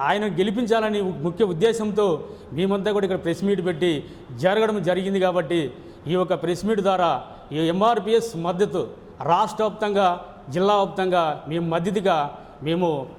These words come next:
ఎన్నుకోవడం జరిగింది. ఇప్పుడు పెద్దలైన వారు అనేక మాట్లాడడం జరిగింది. కుండిమిద్ది ఓబులేసు,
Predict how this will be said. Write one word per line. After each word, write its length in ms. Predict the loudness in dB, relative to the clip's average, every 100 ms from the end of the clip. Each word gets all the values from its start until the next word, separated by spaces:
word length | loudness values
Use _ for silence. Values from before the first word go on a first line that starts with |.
| -12 -2
ఎన్నుకోవడం 340 | 0 2 0 2
జరిగింది. 400 | 0 0 0 0 -2 -6 -10 -4
ఇప్పుడు 200 | -2 0
పెద్దలైన 360 | -2 0 2 2 2
వారు 220 | 2 0 -2 -10 -12 -4
అనేక 240 | -2 0 0 0
మాట్లాడడం 400 | 0 2 0 0 0
జరిగింది. 380 | 0 0 4 2 2 -6 -12 -6
కుండిమిద్ది 400 | -2 0 2 2
ఓబులేసు, 440 | 2 4 2 4